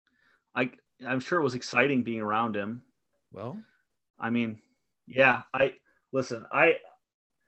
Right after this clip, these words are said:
Speaker 1: however it works out, I think I've just watched too many of these, these documentaries where people are just getting horribly swindled or lied to by somebody who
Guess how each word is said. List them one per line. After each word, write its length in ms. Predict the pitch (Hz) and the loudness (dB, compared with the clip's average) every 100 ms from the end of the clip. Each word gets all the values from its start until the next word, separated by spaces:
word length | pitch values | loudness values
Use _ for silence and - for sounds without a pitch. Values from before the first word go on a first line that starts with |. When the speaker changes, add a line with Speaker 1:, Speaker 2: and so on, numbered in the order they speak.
| _ _ | _ _
Speaker 1:
however 340 | - 147 202 175 | 2 6 6 6
it 40 | |
works 260 | 156 147 - | 4 2 4
out, 380 | 135 127 123 - _ _ _ _ - | 6 6 4 -2 _ _ _ _ -6
I 80 | 127 | -2
think 140 | 170 | 2
I've 80 | 147 | 2
just 160 | 131 113 | 2 2
watched 360 | 120 127 - | 6 6 4
too 100 | 139 | 0
many 260 | 127 127 123 | 2 4 4
of 80 | 110 | 2
these, 520 | 113 113 110 - - _ _ _ _ _ _ _ - | -2 -4 -6 -10 -14 _ _ _ _ _ _ _ -8
these 120 | 120 | -6
documentaries 920 | 110 123 120 127 117 117 117 123 127 - | 0 4 4 4 -2 0 0 0 -2 -4
where 140 | 120 117 | -6 -6
people 280 | 120 123 | -6 -2
are 100 | 113 | -2
just 220 | 104 107 - | -2 -8 -6
getting 180 | 110 | -4
horribly 520 | 101 - 123 117 104 110 | -6 -4 0 0 0 -4
swindled 540 | - 127 120 117 120 | -4 -2 0 0 0
or 160 | 110 104 | -2 -2
lied 320 | 107 110 110 | 2 2 0
to 180 | - 120 | -2 0
by 140 | 113 | 0
somebody 400 | 107 113 110 110 | 0 -2 -2 -2
who 140 | 107 | -4